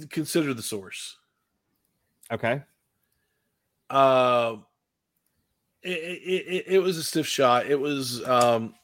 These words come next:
Speaker 1: but to drive things home, uh, you're gonna take those cheap shots.
Speaker 2: Yeah.
Speaker 1: So you consider the source, you consider why they said it,
Speaker 2: Did
Speaker 1: and
Speaker 2: you
Speaker 1: you go
Speaker 2: have,
Speaker 1: from there.
Speaker 2: did you personally have a, you know, "He's harsh, but he's right" moment?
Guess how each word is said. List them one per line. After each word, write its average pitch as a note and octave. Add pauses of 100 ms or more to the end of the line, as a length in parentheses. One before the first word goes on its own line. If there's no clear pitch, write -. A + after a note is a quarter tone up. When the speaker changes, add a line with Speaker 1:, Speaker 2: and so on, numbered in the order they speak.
(400)
Speaker 1:
but B2+ (960)
to C3
drive D3
things C3+
home, G#2+ (360)
uh, A#2
you're A#2+
gonna A#2+
take A#2
those G#2+
cheap G2+
shots. - (460)
Speaker 2:
Yeah. F#2+ (720)
Speaker 1:
So A2
you A#2
consider C3+
the C3
source, A#2+
you -
consider A2+
why A2
they G#2+
said G#2
it, G2 (440)
Speaker 2:
Did -
Speaker 1:
and A2+
Speaker 2:
you A#2+
Speaker 1:
you B2
go A#2+
Speaker 2:
have, A2+
Speaker 1:
from G#2+
there. G2+ (120)
Speaker 2:
did B2
you C3+
personally A#2
have G#2+
a, G2+ (360)
you G#2
know, F#3+
"He's A2+
harsh, B2
but G#2
he's F#2
right" F#2+
moment? G#2+